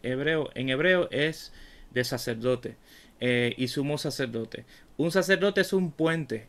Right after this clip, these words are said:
entre la deidad o deidades y los mortales. Eh, la palabra latina para sacerdote en la antigüedad romana era pontifex, ¿ok?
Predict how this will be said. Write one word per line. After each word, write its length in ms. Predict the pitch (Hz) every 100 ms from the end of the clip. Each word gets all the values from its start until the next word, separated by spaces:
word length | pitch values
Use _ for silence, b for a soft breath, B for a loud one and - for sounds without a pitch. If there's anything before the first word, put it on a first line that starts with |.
| -
entre 300 | 131 127 131
la 200 | 131 123
deidad 420 | 127 135 202 -
o 140 | 131
deidades 560 | 131 131 120 175 165 143
y 60 | 127
los 160 | 131
mortales. 560 | 123 123 113 123 120 - - b b b b -
Eh, 200 | 117 113
la 240 | 120 127
palabra 300 | 135 143 175
latina 400 | 185 185 196 185
para 180 | 170 156
sacerdote 540 | 151 - 147 165 180
en 60 | 165
la 60 |
antigüedad 460 | 156 143 135 135 160
romana 380 | 170 165 175 156
era 200 | 160 156
pontifex, 920 | 143 123 165 170 120 123 - - - _ -
¿ok? 200 | 110